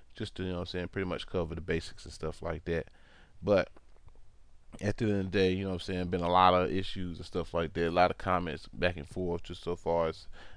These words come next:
that whole situation, uh, especially when he did his lit news conference, just, and it made a statement that he had just made, a st-, the same statement he had just made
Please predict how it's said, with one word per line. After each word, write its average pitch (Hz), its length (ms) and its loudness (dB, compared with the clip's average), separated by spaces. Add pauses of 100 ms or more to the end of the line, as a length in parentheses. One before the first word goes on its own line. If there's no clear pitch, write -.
that 117 160 8
whole 101 400 4
situation, 95 840 0
uh, 87 400 0
especially 95 440 -2
when 87 160 -6
he 92 140 -4
did 87 180 0
his 85 160 -2
lit 85 140 -4
news 90 300 -6
conference, 87 520 -4
just, - 300 -12
and 82 220 -4
it 82 40 -6
made 87 200 0
a 82 60 0
statement 87 460 0 (360)
that 78 180 0
he 92 160 2
had 80 160 2
just 95 200 0
made, 85 200 0
a - 20 0
st-, - 300 -12 (100)
the - 80 -8
same 117 400 6
statement 104 340 2
he 107 80 2
had 92 160 2
just 110 280 -2
made 92 420 -2